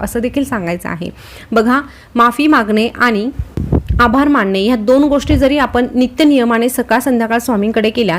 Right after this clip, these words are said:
तर निश्चितच आपले जे काही कर्म आहे ते सुधारण्यासाठी मदत होते, आपल्या हातून वाईट गोष्टी घडत नाही आणि आपण कायमस्वरूपी स्वामींच्या जवळ असतो. तर, अ, स्वामी महाराजांची ज-, जी काही पुण्यतिथी येत आहे त्या निमित्ताने जर दररोज आपण ह्या गोष्टी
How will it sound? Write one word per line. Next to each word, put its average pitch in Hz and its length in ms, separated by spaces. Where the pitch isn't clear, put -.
तर - 40
निश्चितच 214 500
आपले 220 320
जे 233 260
काही 277 220
कर्म 240 380
आहे 196 220
ते 226 120
सुधारण्यासाठी 220 680
मदत 214 280
होते, 190 220
आपल्या 208 280
हातून 214 260
वाईट 202 260
गोष्टी 208 360
घडत 247 300
नाही 185 260
आणि 233 140
आपण 233 200
कायमस्वरूपी 220 600
स्वामींच्या 202 420
जवळ 208 240
असतो. 165 320
तर, 262 120
अ, 269 180
स्वामी 247 320
महाराजांची 233 760
ज-, 208 260
जी 240 100
काही 254 180
पुण्यतिथी 220 560
येत 240 180
आहे 185 260
त्या 269 80
निमित्ताने 254 580
जर 220 140
दररोज 226 600
आपण 240 440
ह्या 233 180
गोष्टी 220 400